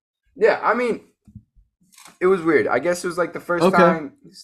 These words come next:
Speaker 1: that these guys are just coming back together, and maybe it's just, like, the first game, but obviously I hope to see something way better from Anthony Robinson and Sergiño Dest when it comes to, uh, the Nations League and the Gold Cup this summer. So
Speaker 2: Okay.
Speaker 1: that's my whole spiel
Speaker 2: Um,
Speaker 1: on that.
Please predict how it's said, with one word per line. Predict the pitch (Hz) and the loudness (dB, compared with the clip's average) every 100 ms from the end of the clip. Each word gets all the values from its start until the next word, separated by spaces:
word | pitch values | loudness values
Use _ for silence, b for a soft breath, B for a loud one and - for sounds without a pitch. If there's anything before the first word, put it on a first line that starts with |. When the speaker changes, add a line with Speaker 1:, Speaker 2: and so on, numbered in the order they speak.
| - | -4
Speaker 1:
that | 143 147 - - | 2 2 2 -8
these | 131 147 | -12 -8
guys | 143 147 147 139 | 2 2 2 -2
are | |
just | 139 135 | -4 -2
coming | 151 139 | -4 -2
back | 120 135 139 | 0 0 -2
together, | 123 127 131 135 127 | -2 0 2 0 0
and | 104 | -4
maybe | 117 127 | -6 -6
it's | 120 | -8
just, | 117 113 | -12 -8
like, | 120 | -8
the | 107 | -8
first | - 120 120 | -4 -6 -4
game, | 117 120 117 | -6 -4 -2
but | 98 | 2
obviously | 107 107 110 | 2 0 -6
I | 104 | -4
hope | 117 110 - | -4 -4 -6
to | |
see | 104 113 113 110 b b b b | -16 -14 -12 -14 b b b b
something | - 120 123 107 | -8 -6 -6 -2
way | 113 117 | 0 0
better | 98 104 113 | 2 2 2
from | 110 110 - | 0 -6 -6
Anthony | 107 104 110 | -10 -8 -8
Robinson | 98 101 107 104 110 107 - | -2 0 0 -6 -10 -12 -10
and | 95 104 113 | -6 -6 -6
Sergiño | 117 117 117 120 113 | -12 -10 -8 -8 -4
Dest | 120 120 - | -4 -4 -8
when | 113 110 | -8 -6
it | 104 | -4
comes | 117 110 - | -4 -6 -10
to, | 117 113 113 110 - 101 | -6 -4 -4 -6 -6 -2
uh, | 107 107 104 | 2 2 0
the | 107 | -4
Nations | 113 117 120 107 | -6 -8 -10 -10
League | 110 107 | -8 -6
and | 101 | -8
the | 92 | -6
Gold | 107 110 | -4 -4
Cup | 110 117 120 | -4 -6 -6
this | 117 | -8
summer. | 131 127 135 | -6 -4 -6
So | - 101 90 90 | -6 -8 -8 -2
Speaker 2:
Okay. | 95 101 95 95 _ _ - | -2 0 -2 -4 _ _ -6
Speaker 1:
that's | 113 110 | -4 0
my | 104 | 2
whole | 110 110 | 4 4
spiel | 110 107 107 | 4 4 2
Speaker 2:
Um, | |
Speaker 1:
on | 90 | 0
that. | 92 87 - | -6 -10 -12